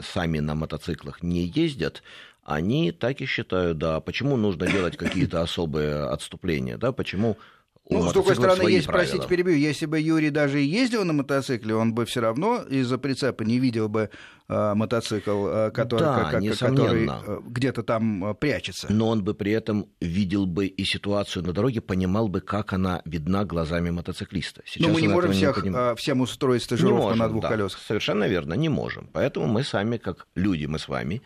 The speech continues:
Speaker 2: Да.
Speaker 1: люди, ездящие и на том, и на другом виде транспорта.
Speaker 2: Кстати,
Speaker 1: У
Speaker 2: как
Speaker 1: вас
Speaker 2: и почти сто процентов всех мотоциклистов,
Speaker 1: у вас
Speaker 2: конечно.
Speaker 1: какие категории?
Speaker 2: А, Б, С, Д, Е.
Speaker 1: Вот,
Speaker 2: У меня
Speaker 1: видите?
Speaker 2: нет троллейбуса.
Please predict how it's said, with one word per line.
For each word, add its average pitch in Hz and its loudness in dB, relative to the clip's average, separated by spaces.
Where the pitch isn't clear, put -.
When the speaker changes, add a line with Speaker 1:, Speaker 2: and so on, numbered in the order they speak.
Speaker 2:
Да. - 2
Speaker 1:
люди, 90 0
ездящие 76 -2
и 101 -2
на 87 0
том, 90 0
и 76 0
на 76 -2
другом 76 -2
виде 67 -4
транспорта. 65 -6
Speaker 2:
Кстати, - 0
Speaker 1:
У - -2
Speaker 2:
как 143 4
Speaker 1:
вас 139 2
Speaker 2:
и 135 2
почти 135 -2
сто 131 0
процентов 120 -2
всех 110 -4
мотоциклистов, 104 -4
Speaker 1:
у 107 2
вас 110 2
Speaker 2:
конечно. 113 0
Speaker 1:
какие 101 0
категории? 117 -2
Speaker 2:
А, 160 0
Б, 151 0
С, 156 -2
Д, 135 0
Е. 135 0
Speaker 1:
Вот, 135 0
Speaker 2:
У 147 4
меня 190 6
Speaker 1:
видите? 190 4
Speaker 2:
нет 160 0
троллейбуса. 151 0